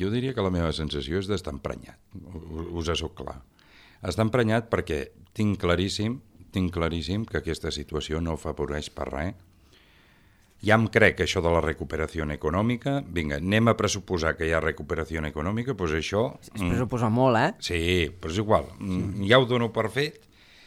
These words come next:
Speaker 1: Això no ajuda gens. A més, amb la notícia d'avui, que, eh, les autoritats en funcions estan pregant a Europa que no els castiguin pel no compliment de dèficit,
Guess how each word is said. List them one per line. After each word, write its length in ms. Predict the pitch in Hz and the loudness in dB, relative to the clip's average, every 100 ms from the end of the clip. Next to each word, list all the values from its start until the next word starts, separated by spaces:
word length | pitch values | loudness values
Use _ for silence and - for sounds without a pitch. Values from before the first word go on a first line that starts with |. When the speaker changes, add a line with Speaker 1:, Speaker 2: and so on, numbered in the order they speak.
| - - | -16 0
Speaker 1:
Això 260 | 107 107 113 | 2 2 2
no 80 | |
ajuda 300 | 101 82 73 69 | 2 0 -2 -4
gens. 360 | 67 60 - - | -6 -12 -18 -18
A 420 | 80 80 69 71 | -12 -10 -8 -8
més, 220 | 76 87 | -4 -4
amb 140 | 67 71 | -4 -8
la 80 | 73 | -6
notícia 440 | 73 80 76 80 | -6 -6 -6 -4
d'avui, 420 | 76 85 98 69 - - - - - _ _ 87 | -2 0 0 0 -8 -20 -20 -20 -20 _ _ -2
que, 80 | |
eh, 1300 | 80 76 76 73 73 73 73 73 71 71 71 73 - 80 78 90 | 0 -2 -4 -6 -6 -6 -6 -6 -6 -8 -10 -12 -12 -14 -12 -2
les 180 | 92 95 | 2 2
autoritats 600 | 87 90 87 82 82 85 | 2 0 0 0 0 0
en 140 | 85 | -2
funcions 480 | 80 76 92 87 71 - - | -4 -2 -2 -2 -4 -6 -6
estan 300 | - 92 85 90 | -2 -2 0 0
pregant 360 | 87 90 90 | 2 4 2
a 40 | 87 | 0
Europa 460 | 82 95 87 78 - | 2 2 2 -2 -2
que 100 | 78 | -2
no 80 | 85 | -2
els 100 | 82 | -4
castiguin 720 | - 82 - 104 85 78 69 - _ - - - | -6 -8 -2 -2 0 -4 -6 -12 _ -20 -20 -2
pel 160 | 87 87 | 0 2
no 140 | 90 82 | 2 2
compliment 400 | 82 85 87 82 | 0 2 2 2
de 140 | 82 | 2
dèficit, 400 | 85 87 - 117 | 2 0 -2 -4